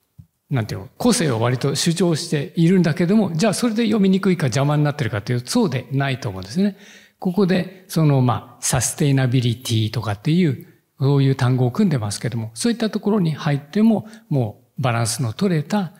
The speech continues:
えー、セリフのついた愛だったりするわけです。こういったところをね、こう、いちいちこう検証してもらいながら、こんな風に進めていった、こんなプロジェクト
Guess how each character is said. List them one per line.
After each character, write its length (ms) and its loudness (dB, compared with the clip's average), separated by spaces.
え 280 -2
ー、 20 -12
セ 180 0
リ 80 0
フ 160 -2
の 160 -2
つ 200 -4
い 100 -2
た 220 -8
愛 240 -6
だ 140 -12
っ 120 -14
た 120 -2
り 220 -6
す 200 -2
る 80 2
わ 120 0
け 80 -10
で 120 -14
す。 160 -16
こ 100 0
う 40 4
い 20 0
っ 40 -4
た 120 0
と 100 -2
こ 120 2
ろ 80 4
を 80 2
ね、 240 -2
こ 340 -2
う、 40 2
い 160 0
ち 180 2
い 60 2
ち 140 -2
こ 260 -4
う 40 -14
検 300 4
証 240 2
し 80 -2
て 120 0
も 180 4
ら 120 2
い 80 2
な 100 2
が 120 0
ら、 160 -2
こ 160 2
ん 60 4
な 100 2
風 220 0
に 260 0
進 380 -2
め 120 -2
て 280 -8
い 80 -6
っ 60 -10
た、 160 -6
こ 180 -2
ん 100 4
な 100 2
プ 140 -4
ロ 80 2
ジ 120 0
ェ 40 -4
ク 80 -12
ト 160 -10